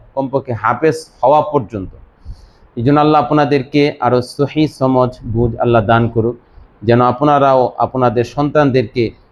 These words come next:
আপনাদের সন্তানদেরকে হাফেজ বানানোর মাধ্যমে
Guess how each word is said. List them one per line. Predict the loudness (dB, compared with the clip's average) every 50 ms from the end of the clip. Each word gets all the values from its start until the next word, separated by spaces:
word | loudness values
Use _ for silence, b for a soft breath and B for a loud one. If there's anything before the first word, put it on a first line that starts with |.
| _ _ _ _ _ _ _ _
আপনাদের | -6 -4 0 0 2 2 2 4 4 2 2
সন্তানদেরকে | 0 -4 -4 -2 -2 -2 0 0 0 2 4 2 2 2 -2 -10 _ 0 0 0 0
হাফেজ | 0 -2 -2 -2 0 2 2 2 2 0 0
বানানোর | 0 2 2 2 2 2 2
মাধ্যমে | 2 2 0 0 0 -2 -2 -2 -2 -6